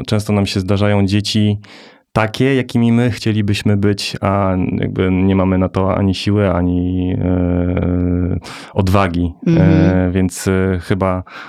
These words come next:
Speaker 1: chyba takie właśnie, e, mamy, bo często Mila jest takim driverem, e, rzeczy. E, Leon zresztą też, ale Mila jest bardziej taka, bym powiedział, mm, aktywna.
Speaker 2: Mhm.
Speaker 1: E,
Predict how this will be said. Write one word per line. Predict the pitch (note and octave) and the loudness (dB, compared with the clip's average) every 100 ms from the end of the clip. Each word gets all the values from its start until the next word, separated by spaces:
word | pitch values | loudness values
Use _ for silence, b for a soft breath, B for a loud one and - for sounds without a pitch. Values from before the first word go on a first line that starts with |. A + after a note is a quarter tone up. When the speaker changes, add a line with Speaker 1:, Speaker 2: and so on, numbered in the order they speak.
| B | B
Speaker 1:
chyba | - G2 G2 | -4 -2 0
takie | G2 F#2+ | -2 -2
właśnie, | F#2+ - G2 | -4 0 0
e, | F#2+ - - G2 F#2 | 0 -2 -2 0 0
mamy, | - F#2+ F#2+ F#2 | 0 0 2 0
bo | F#2 | 0
często | F2+ F#2+ F2+ F#2+ | 0 -2 -2 0
Mila | F#2+ F#2 F#2 | 0 2 0
jest | F2 - | -2 -6
takim | F2 F#2+ F#2+ | -4 0 0
driverem, | F#2 G2+ G2 G2 F2+ F#2 F2 - - | 2 0 0 0 0 -2 -6 -12 -4
e, | F#2 F#2 F2+ | -2 0 0
rzeczy. | F2+ F#2 - B2 C3 _ B B B B B - | 0 -2 0 -2 -2 _ B B B B B -4
E, | F#2 G2 F#2+ | -2 0 0
Leon | G2 A2 A2 | 2 2 0
zresztą | G#2 - A2+ | -2 -2 -2
też, | A#2+ G#2 F#2 | 0 0 0
ale | F#2+ G2 | -2 0
Mila | F#2+ | 0
jest | F#2 F#2 | 0 0
bardziej | F#2+ F#2 F#2 | -2 -2 -2
taka, | F#2 G2 | -2 -2
bym | F#2 F#2 | -2 -2
powiedział, | F#2+ F2+ F#2 F#2 F#2 F#2+ B B B B - | -2 -2 0 0 0 -2 B B B B -2
mm, | F#2+ F#2 F#2 F#2 F2+ G2+ - | 2 2 2 2 2 0 -2
aktywna. | - - F#2+ F2+ E2+ E2+ - - | -4 -2 -2 0 -2 -4 -12 0
Speaker 2:
Mhm. | F#3 F3+ F3 | 4 4 4
Speaker 1:
E, | F3+ | 2